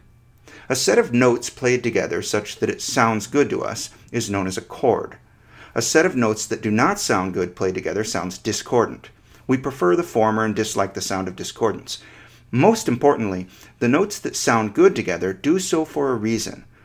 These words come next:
There is nothing arbitrary about it. A note has a particular frequency. For example, the open third string on a guitar plays a G note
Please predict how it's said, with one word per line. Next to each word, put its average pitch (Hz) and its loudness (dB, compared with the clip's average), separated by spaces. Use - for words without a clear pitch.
There 120 4
is 127 2
nothing 151 0
arbitrary 101 2
about 98 0
it. - -12
A 117 2
note 170 4
has 160 -2
a 147 0
particular 113 -2
frequency. - -6
For 127 2
example, 127 0
the 120 0
open 156 2
third 131 4
string 117 0
on 107 0
a 104 0
guitar 95 -2
plays 95 -2
a 101 -2
G 117 0
note 90 -4